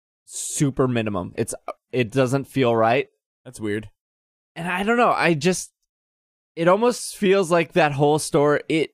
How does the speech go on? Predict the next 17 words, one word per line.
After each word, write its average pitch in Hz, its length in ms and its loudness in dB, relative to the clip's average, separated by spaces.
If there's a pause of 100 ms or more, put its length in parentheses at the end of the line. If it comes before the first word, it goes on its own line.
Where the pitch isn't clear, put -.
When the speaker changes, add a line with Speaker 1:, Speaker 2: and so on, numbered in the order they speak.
Speaker 1:
it 147 140 2
reminds 156 500 0
me 196 160 0
of 151 220 0
the 135 120 2
shop 131 640 -2
in 120 400 -4
Stardew 127 540 -2
Valley 120 500 0
where 127 160 0
you 120 140 -2
can 113 140 -8
either 127 180 -2
buy 113 240 0
your 123 220 -2
seeds, 117 520 -6
like, 110 280 -2